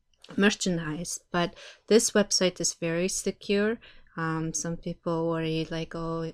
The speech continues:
what if my information get lost?" But this one is actually, we, um,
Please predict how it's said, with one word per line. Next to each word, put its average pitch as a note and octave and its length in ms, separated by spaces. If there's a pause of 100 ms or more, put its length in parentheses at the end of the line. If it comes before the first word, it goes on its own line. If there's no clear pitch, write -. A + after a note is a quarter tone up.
what E3 160
if E3 220
my D#3 260
information D#3+ 560
get D#3+ 200
lost?" - 280
But - 160
this - 240
one E3+ 180
is D3+ 200
actually, E3 440 (480)
we, D#3+ 540 (420)
um, E3 480